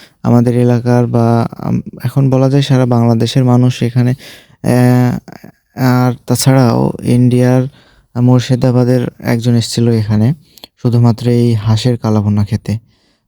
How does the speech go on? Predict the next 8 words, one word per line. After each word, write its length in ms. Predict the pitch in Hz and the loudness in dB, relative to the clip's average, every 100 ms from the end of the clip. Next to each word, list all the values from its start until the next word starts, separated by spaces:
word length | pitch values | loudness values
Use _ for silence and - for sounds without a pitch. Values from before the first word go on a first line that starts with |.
| - | -4
তো 80 | |
আপনারা 360 | 120 117 123 127 | -2 0 2 2
যারা 320 | 120 120 123 | 2 0 0
অবশ্যই 300 | 120 117 - | 0 -4 -6
কালাভুনা 400 | 127 120 120 120 | -2 0 0 0
খেতে 240 | 120 123 120 | -2 -2 -2
চান 200 | 127 120 | -4 -2
তারা 340 | 120 120 123 | 0 2 0